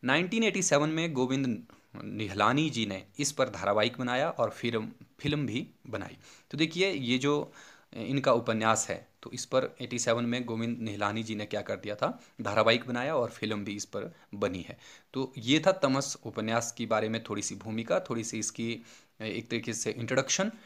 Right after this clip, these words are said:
अब हम देख लेते हैं जो तमस, अ, उपन्यास का सारांश क्या है। तो देखिए, अंग्रेज चाटुकार मुराद अली नत्थू के जरिए सुअर को मरवाकर मस्जिद के गेट पर फेंकवा देता है।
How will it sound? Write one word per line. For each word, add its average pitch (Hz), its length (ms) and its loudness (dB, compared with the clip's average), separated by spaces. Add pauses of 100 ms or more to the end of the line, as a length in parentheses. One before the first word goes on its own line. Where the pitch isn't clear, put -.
(260)
अब 175 140 8
हम 214 140 6
देख 165 160 6
लेते 147 200 6
हैं 160 240 4
जो 143 80 0
तमस, 131 520 2 (1000)
अ, 113 280 -6
उपन्यास 123 500 2
का 120 200 4
सारांश 107 680 6
क्या 87 120 -6
है। - 240 -12 (540)
तो 143 60 0
देखिए, 175 280 4
अंग्रेज 160 640 4
चाटुकार 135 480 6
मुराद 113 380 8
अली 104 320 -4 (200)
नत्थू 127 320 -2
के 170 120 0
जरिए 127 340 2
सुअर 127 360 2
को 120 160 -2
मरवाकर 107 580 2 (300)
मस्जिद 143 360 2
के 139 140 0
गेट 117 280 0
पर 123 120 -2
फेंकवा 110 420 0
देता 98 260 -6
है। - 200 -14